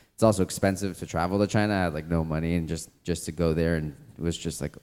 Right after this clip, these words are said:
all of my money <laughs> I had to spend to, to go learn. And, uh, at the end of my trip, I told, uh, my mentor, I was like, "Dude, fuck this. Like, I wanna build my own factory in L A. Like, I do not ever wanna go there again."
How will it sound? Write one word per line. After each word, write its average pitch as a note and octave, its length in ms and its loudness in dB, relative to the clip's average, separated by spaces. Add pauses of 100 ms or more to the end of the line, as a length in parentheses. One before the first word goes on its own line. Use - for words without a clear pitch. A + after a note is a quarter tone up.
(100)
all D#2 200 0
of D#2 100 -2
my E2 100 0
money E2+ 220 -2
<laughs> - 0 -
I - 40 -2
had - 140 0
to G2 60 0
spend G2 260 4
to, F2 100 0 (200)
to G2+ 80 0
go F#2 140 6
learn. F#2 400 4 (640)
And, G2+ 300 -2
uh, F#2 260 6
at G2 140 4
the A2 80 6
end A2 100 8
of G#2+ 60 4
my G2 120 4
trip, - 640 6
I F#2 120 4
told, F2+ 520 6
uh, F2 200 2
my E2 140 -2
mentor, F#2+ 320 2
I E2+ 40 6
was E2 120 2
like, E2 240 -2
"Dude, E2+ 280 0 (140)
fuck - 400 0
this. E2+ 400 0
Like, D#2+ 280 -2 (100)
I E2+ 140 0
wanna E2+ 240 2
build F2 300 2
my E2+ 160 0
own E2 500 0
factory F2 500 2
in F2 80 0
L E2+ 260 -2
A. E2 380 0
Like, D2+ 240 -4
I D#2 100 -4
do E2 160 -4
not D#2+ 400 0
ever F2 240 2
wanna E2+ 240 2
go E2 180 4
there E2 200 2
again." E2+ 480 -2